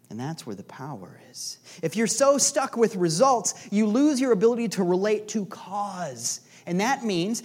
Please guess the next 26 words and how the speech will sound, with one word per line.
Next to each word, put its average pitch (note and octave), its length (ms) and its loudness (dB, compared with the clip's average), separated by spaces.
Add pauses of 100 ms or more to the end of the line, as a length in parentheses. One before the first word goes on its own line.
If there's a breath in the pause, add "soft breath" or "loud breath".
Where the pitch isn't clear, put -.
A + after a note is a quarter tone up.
(120)
that F3+ 100 0
it's E3+ 140 0
always A3 580 0
gonna E3 160 -2
be F#3+ 420 -4 (140 loud breath)
the D3+ 60 -4
same. D#3 600 -2 (760)
Same G#3+ 420 0
experiences G3 720 -4
over E3+ 260 -4
and F#3 80 -6
over F3+ 220 -6
again, C3+ 200 -6
same G#3 360 -2
arguments F3+ 560 -4
over E3 180 -2
and E3+ 100 -4
over F3 180 -2
again, C3+ 180 -4
same G#3 260 -4
health A3 240 -4
challenges C#3 400 -6
over F3 220 -2
and E3+ 80 -2
over F3 180 -2
again, C#3+ 160 -6